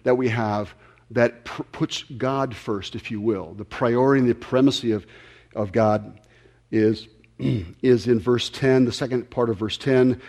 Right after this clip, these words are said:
that your will will be done. So, so there are three here that he begins with.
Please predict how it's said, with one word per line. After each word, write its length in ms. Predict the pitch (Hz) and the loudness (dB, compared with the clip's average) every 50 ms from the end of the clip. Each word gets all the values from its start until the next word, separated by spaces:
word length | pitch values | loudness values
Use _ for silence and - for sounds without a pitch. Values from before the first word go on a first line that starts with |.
| - - - | -12 -4 -2
that 180 | 127 120 - | -2 -2 -2
your 260 | 143 123 131 135 139 139 | 0 2 4 4 4 4
will 460 | 127 123 135 135 127 123 127 127 123 - - _ | 2 2 0 2 2 2 0 -2 -4 -8 -20 _
will 200 | - 110 117 120 | -6 -4 -2 -2
be 180 | 110 104 110 110 | -2 -4 -6 -6
done. 480 | 95 87 113 135 165 180 160 110 85 76 _ _ _ _ _ _ _ _ _ _ _ _ _ _ _ _ _ _ _ _ _ _ | -4 -6 -6 -6 -6 -8 -10 -12 -16 -18 _ _ _ _ _ _ _ _ _ _ _ _ _ _ _ _ _ _ _ _ _ _
So, 160 | - 135 123 | -8 -6 -6
so 260 | - - - 160 147 | -4 -2 0 2 2
there 180 | 131 143 143 135 | 4 4 4 2
are 80 | 127 | 2
three 400 | 113 - - - - 180 214 254 | -2 -6 -10 -6 -4 -4 -4 -4
here 520 | 247 - - 131 107 95 95 101 113 117 _ _ _ _ _ _ _ _ - | -6 -6 -6 -6 -4 -4 -4 -6 -8 -10 _ _ _ _ _ _ _ _ -4
that 100 | 127 117 | -2 -2
he 80 | 123 | -2
begins 480 | 120 117 123 113 143 156 170 160 123 104 | 0 -2 -2 2 4 4 4 4 0 -4
with. 240 | 92 90 - - | -10 -14 -14 -18